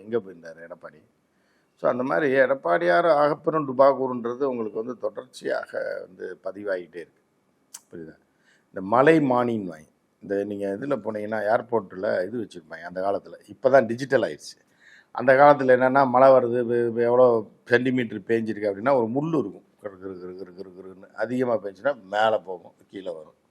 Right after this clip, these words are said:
அந்த மாதிரி தான் எடப்பாடியார். இப்படிதான் உங்களுக்கு போயிட்டு திடீர்னு பார்த்தா இவருக்கு இந்த பாசம் வந்துரும். எது?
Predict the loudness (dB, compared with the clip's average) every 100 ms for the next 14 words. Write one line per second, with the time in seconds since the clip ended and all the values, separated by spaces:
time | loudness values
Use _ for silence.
0 | _ _ _ _ _ _ _ -10 -4 0
1 | 0 0 -2 -4 -18 _ _ _ _ _
2 | _ _ _ _ _ _ -20 -16 -16 _
3 | _ -20 _ _ _ _ _ _ _ -8
4 | -6 -4 -4 -4 -4 -2 -2 -4 -4 -2
5 | -2 -2 -2 -4 -8 -10 -8 -8 -10 -10
6 | -20 -20 -16 -16 -14